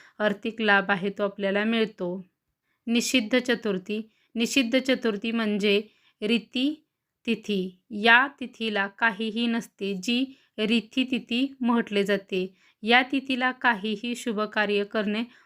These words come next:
वर्ज्य मानले जाते. यानंतर गुरुवारी येणारी चतुर्थी ही मृत्यूची चतुर्थी असते. यानंतर शनिवारी येणारी ही चतुर्थी आहे, ती सिद्धिदात्रा असते. अशा स्थितीमध्ये आल्यास तो दोष,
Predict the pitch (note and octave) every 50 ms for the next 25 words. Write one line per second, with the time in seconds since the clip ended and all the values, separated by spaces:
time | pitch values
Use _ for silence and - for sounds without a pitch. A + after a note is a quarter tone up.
0 | _ _ _ G3+ A3 A#3 A3+ A3 G#3 G#3+ A#3 A3+ A3+ A3 G#3+ G3+ G3+ G3 G3+ G#3
1 | G#3 A3 A3 A3 - - G#3 G#3+ A3 A3 - _ _ _ _ _ _ - A3+ A#3
2 | A#3+ B3 B3 B3 A#3 G3+ - G#3 G#3 A3 - - _ - A#3+ A#3+ A#3 A#3 A#3 A#3
3 | A#3 B3 B3+ - - A#3+ A3+ G#3+ G#3 G3+ G3+ G3+ A3 G#3+ G#3+ - A#3 A#3 - G#3+
4 | G3+ F#3+ F#3 - G#3+ G#3 G3+ - B3 B3+ B3+ A#3+ G#3+ G#3+ G#3+ - - A3 G#3+ G#3
5 | G3+ - B3 B3 B3 - B3 B3 - G3+ F#3+ F#3+ F#3 - G#3 G#3 G#3 - - _
6 | G#3 G3 G3+ G#3 - _ _ _ _ _ _ - G#3+ A#3+ B3 B3+ B3 B3+ B3 A#3
7 | - G#3 G3+ G#3+ A3 - - B3 A3+ A3+ A#3 A#3 A#3 A#3+ B3+ - - B3 A#3 G#3+
8 | G#3 G3+ G3 G#3 G3 G#3+ A3 G#3 - - A3 G#3 - - G#3 G3+ F#3+ - A3 G#3+
9 | G3+ G#3+ G#3 G3+ G3+ - - G3+ G3+ G3+ - - - - _ _ - - - B3+
10 | B3 G3+ F#3+ - A#3+ B3 G#3+ A#3 A3+ G#3+ A3 - G#3 G#3 G#3+ B3 A#3+ - _ _
11 | _ _ _ A3 A#3 A3+ - - - G#3 G3+ G3+ - - A#3 A#3 - - B3+ A#3
12 | B3 C4+ D4 D4 - _ _ - B3 - - A#3 A3 A3 A3+ A#3 A3+ F#3+ G#3 G#3
13 | G#3+ G#3+ - - - - - _ _ G#3+ A3 A3 G#3+ G3+ G#3 G#3+ G#3 - - _
14 | B3 A#3 A#3+ A3 G3 G#3+ A3 G#3+ A3 G#3+ - -